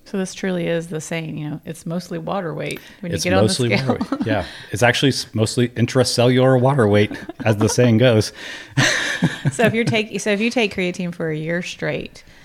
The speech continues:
Speaker 1: your body will hold on to that for a year.
Speaker 2: Yeah.
Speaker 1: I mean, as you, you deplete it as you work out, but then you're restoring it when you,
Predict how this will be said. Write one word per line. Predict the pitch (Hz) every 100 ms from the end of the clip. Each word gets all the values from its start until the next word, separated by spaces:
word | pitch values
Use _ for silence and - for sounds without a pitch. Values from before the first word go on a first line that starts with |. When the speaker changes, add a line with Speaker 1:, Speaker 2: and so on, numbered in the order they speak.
| - - - _
Speaker 1:
your | 180
body | 170 160 165
will | 156 143
hold | 170 156
on | 151 151
to | 151
that | 147 143 - _ _ -
for | - 151
a | 151
year. | 147 156 - - - _
Speaker 2:
Yeah. | 110 131
Speaker 1:
I |
mean, | 185
as | 190 185
you, | 175
you | 190
deplete | 190 185 208 175
it | 156
as | 156 156
you | 156
work | 156 165 160
out, | 156
but | 175 -
then | 160
you're | 156 160
restoring | 156 - 165 156 151
it | 151
when | 156
you, | 151 151 151